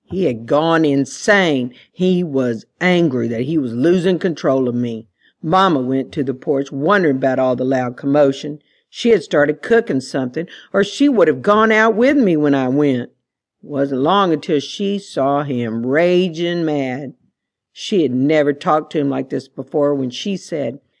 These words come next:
"Sit down and don't ever lay another hand on her again. I don't know what has happened to you, but you keep your hands off Joe." I think at that time he realized just how old I was, and he couldn't do nothing about it.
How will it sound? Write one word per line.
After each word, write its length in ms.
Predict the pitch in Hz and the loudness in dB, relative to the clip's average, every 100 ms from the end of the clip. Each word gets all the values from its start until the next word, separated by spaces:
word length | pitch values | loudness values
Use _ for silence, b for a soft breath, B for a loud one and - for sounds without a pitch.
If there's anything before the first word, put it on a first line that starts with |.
| _ | _
"Sit 720 | - - - 240 294 294 185 143 | -20 -8 0 4 4 2 -2 0
down 460 | 196 220 202 156 | 2 2 2 0
and 180 | 139 139 | -2 0
don't 280 | 185 190 - _ | 2 2 -2 _
ever 240 | 269 277 269 | 2 4 4
lay 240 | 240 170 | 4 4
another 380 | 156 180 226 294 | 4 2 2 4
hand 320 | 269 196 180 | 2 2 0
on 140 | 170 | -2
her 180 | 160 190 | 0 0
again. 540 | 180 175 190 160 127 - _ b b b _ | 0 -2 -2 -2 -4 -10 _ b b b _
I 160 | 247 330 | 2 2
don't 160 | 302 | 4
know 140 | 269 262 | 4 4
what 160 | 240 | 4
has 100 | 180 | 2
happened 320 | 190 233 185 208 | 2 2 2 -2
to 80 | |
you, 240 | 196 196 208 | -2 -2 -2
but 260 | 165 143 | -4 -4
you 140 | 233 202 | -6 -6
keep 320 | - 226 190 | -2 -2 2
your 180 | 208 190 | 2 2
hands 380 | 226 247 240 240 - | 2 4 2 0 2
off 400 | 233 202 - - | 4 4 0 -6
Joe." 520 | 226 196 147 127 - _ _ _ _ _ _ _ _ | 2 4 4 0 -6 _ _ _ _ _ _ _ _
I 140 | 147 147 - | -16 -14 -10
think 280 | 139 135 135 | -8 -6 -6
at 200 | 123 147 | -8 -4
that 300 | 160 - - | -4 -4 -8
time 280 | 160 135 | -6 -4
he 160 | 147 196 | -2 0
realized 600 | 160 135 131 131 135 135 | 0 0 -2 -2 -4 -2
just 280 | 143 175 175 | 0 0 0
how 200 | 143 139 | 0 2
old 300 | 165 214 156 | 4 2 2
I 140 | 143 | 0
was, 340 | 135 139 139 139 | 2 2 0 0
and 140 | 135 | -2
he 160 | 175 220 | -2 -2
couldn't 360 | - 143 127 | 0 0 0
do 160 | 139 127 | -2 -2
nothing 600 | 123 151 190 190 202 196 | 0 0 0 -2 -4 -4
about 400 | 185 147 127 117 | -4 -4 -4 -4
it. 160 | 107 | -6